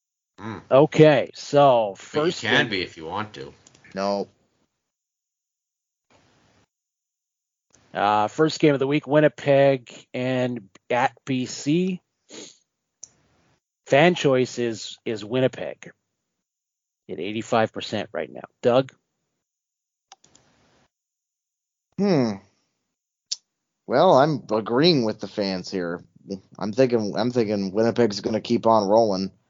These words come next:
Speaker 3: I mean, I know B C is pretty good, but, uh, like I said, I th-, if they pull off the upset, I'll be gladly, I'll gladly take the L on it.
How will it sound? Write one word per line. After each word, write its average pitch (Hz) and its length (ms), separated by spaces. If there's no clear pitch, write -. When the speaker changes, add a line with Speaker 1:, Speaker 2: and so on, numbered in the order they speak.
Speaker 3:
I - 60
mean, 120 120
I 117 60
know 139 280
B 139 180
C 135 460
is 127 280
pretty 135 240
good, 117 340
but, 104 320
uh, - 120
like 104 200
I 107 80
said, 104 260
I 90 100
th-, 87 240
if 104 160
they 113 140
pull 135 220
off 139 180
the 123 140
upset, 104 400
I'll 98 360
be 98 120
gladly, 101 640
I'll 110 120
gladly 107 440
take 104 180
the 113 160
L 92 200
on 78 180
it. - 80